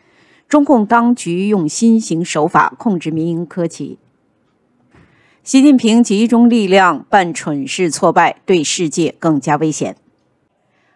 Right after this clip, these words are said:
好，接下来我们看今天的报道内容。忌惮习近平，蓬佩奥新书爆料，川普要我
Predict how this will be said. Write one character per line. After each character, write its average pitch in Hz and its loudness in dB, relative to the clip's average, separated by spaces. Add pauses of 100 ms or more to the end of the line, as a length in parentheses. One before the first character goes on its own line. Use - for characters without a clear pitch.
(120)
好， 214 2
接 240 -6
下 254 -4
来 196 2
我 185 0
们 160 -6
看 196 -4
今 214 -6
天 208 -6
的 185 -2
报 190 -2
道 175 2
内 175 -4
容。 156 -2 (320)
忌 302 -2
惮 254 2
习 214 -10
近 202 -2
平， 185 -6
蓬 202 -8
佩 254 -2
奥 - 0
新 240 -4
书 220 -6
爆 202 2
料， 180 0
川 240 -4
普 147 -12
要 160 -4
我 139 -8